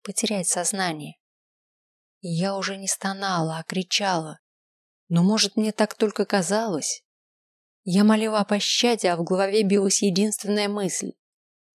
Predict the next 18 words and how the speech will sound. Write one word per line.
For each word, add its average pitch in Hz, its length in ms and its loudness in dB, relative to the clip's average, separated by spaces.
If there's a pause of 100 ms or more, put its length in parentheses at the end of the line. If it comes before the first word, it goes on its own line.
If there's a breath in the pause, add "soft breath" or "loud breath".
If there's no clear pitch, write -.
«Такого 214 500 -2
я 185 180 -2
точно 202 480 -2
не 185 120 -12
выдержу». 170 640 -4 (920)
А 156 140 -6
когда 180 360 -2
наступила 180 560 -6
разрядка 175 600 -2
и 170 80 0
тело 196 360 0
моё 180 260 -2
забилось 185 520 0
в - 20 -6
конвульсиях, 180 840 -2 (300)
удерживаемое 202 840 2
сильными 180 500 2
руками, 170 600 -4